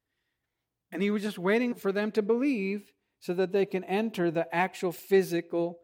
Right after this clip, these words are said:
land. So we're gonna look at three aspects of belief, but let me just kinda give an overview of what we're gonna talk about during the sermon series.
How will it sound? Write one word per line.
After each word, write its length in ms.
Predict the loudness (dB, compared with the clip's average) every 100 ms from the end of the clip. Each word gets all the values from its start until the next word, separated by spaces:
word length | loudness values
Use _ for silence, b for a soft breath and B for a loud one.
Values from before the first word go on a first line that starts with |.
| _
land. 800 | -6 -2 0 2 0 -2 -8 -18 _ _ _ _ _
So 280 | -2 0 0
we're 160 | 0 0
gonna 220 | 0 2
look 320 | 4 4 4
at 320 | 2 2 0 _ _ -10
three 340 | 0 2 2
aspects 680 | 2 2 2 0 -2 -2 -2
of 180 | -6 -4
belief, 640 | -2 0 2 2 0 -6 _ _ _ _ -6
but 100 | -2
let 120 | 0
me 80 | 0
just 200 | -4 -4
kinda 240 | -2 -2
give 180 | 0 0
an 100 | 0
overview 480 | 0 0 -2 -2 -2
of 60 |
what 120 | -2 -4
we're 120 | -6
gonna 120 | -6
talk 280 | -2 -2 -2
about 240 | -4 -4
during 180 | -6 -6
the 80 | -8
sermon 360 | -6 -6 -6
series. 300 | -8 -6 -8